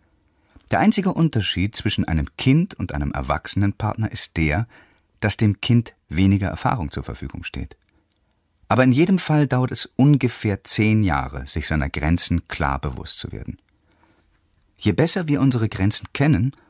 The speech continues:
und je persönlicher wir sie zum Ausdruck bringen können, desto befriedigender wird unser Kontakt mit anderen Menschen sein.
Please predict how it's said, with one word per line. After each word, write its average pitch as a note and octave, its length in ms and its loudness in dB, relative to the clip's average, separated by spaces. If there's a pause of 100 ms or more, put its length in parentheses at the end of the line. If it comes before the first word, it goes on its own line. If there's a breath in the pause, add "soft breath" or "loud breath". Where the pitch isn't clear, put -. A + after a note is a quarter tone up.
(180 soft breath)
und G2+ 300 2
je F2 140 0
persönlicher F2 720 2
wir D#2 80 -4
sie C#2+ 120 -8
zum - 160 -4
Ausdruck - 420 -2
bringen F2 280 2
können, G#2 280 4
desto A2+ 300 -2
befriedigender G#2+ 880 0
wird - 160 -4
unser G2 180 0
Kontakt - 500 -2
mit - 140 -6
anderen E2+ 320 2
Menschen D2 320 0
sein. B1 300 -6